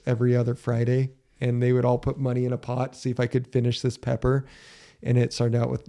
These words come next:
you know, the jalapeno, then went to the habanero, then the ghost pepper and all this stuff.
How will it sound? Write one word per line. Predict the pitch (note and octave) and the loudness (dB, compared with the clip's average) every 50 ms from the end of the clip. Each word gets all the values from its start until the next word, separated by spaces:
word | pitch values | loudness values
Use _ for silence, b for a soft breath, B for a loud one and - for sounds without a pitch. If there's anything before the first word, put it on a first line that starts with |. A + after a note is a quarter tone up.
| - _ | -10 _
you | A#2+ A#2 | -4 -4
know, | A#2+ A#2 | -2 -4
the | A2+ | -4
jalapeno, | A2+ - - B2 A#2+ A#2 - - B2+ B2 B2 A#2+ A#2+ A#2+ A#2+ A#2 A#2 A#2+ A#2 A2+ | -6 -6 -6 -6 -6 -6 -6 -6 -4 -2 -2 -2 -2 -2 -2 -2 -2 -2 -2 -4
then | A#2 A#2 A#2+ | -4 -4 -4
went | A#2+ A#2+ A#2+ | -6 -8 -8
to | - - | -10 -10
the | - | -10
habanero, | A#2+ - A#2+ A#2+ B2 B2 - B1+ B1+ B2+ B2+ B2+ B2+ C3 B2+ | -8 -6 -6 -6 -6 -6 -6 -6 -6 -6 -6 -4 -4 -4 -4
then | B2+ - - | -4 -4 -4
the | C3 | -4
ghost | C3 B2+ C3 C3 - - | -4 -4 -4 -4 -4 -4
pepper | - C3 C3 B2 C3+ C3 | -4 -4 -2 -2 -2 -2
and | B2 B2+ | -2 -2
all | B2+ B2+ | -2 -2
this | B2 B2+ B2 - | -2 -4 -4 -6
stuff. | - - B2 B2 B2 B2 - | -4 -2 0 0 0 0 -2